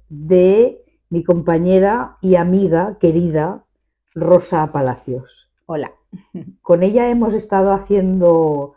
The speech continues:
Speaker 1: algunas grabaciones de cuentos biocéntricos.
Speaker 2: Mm, cierto.
Speaker 1: Sí.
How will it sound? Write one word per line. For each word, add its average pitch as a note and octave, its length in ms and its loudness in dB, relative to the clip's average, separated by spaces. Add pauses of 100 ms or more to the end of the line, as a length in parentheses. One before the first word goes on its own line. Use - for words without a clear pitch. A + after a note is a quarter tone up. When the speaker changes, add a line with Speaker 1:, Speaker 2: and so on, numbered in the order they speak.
(180)
Speaker 1:
algunas F#3+ 420 -4
grabaciones G3+ 680 -4
de D#3 180 -4
cuentos G3 600 -2
biocéntricos. C3+ 1080 -8
Speaker 2:
Mm, G#3+ 520 -10 (180)
cierto. C#3+ 540 -12
Speaker 1:
Sí. - 420 -6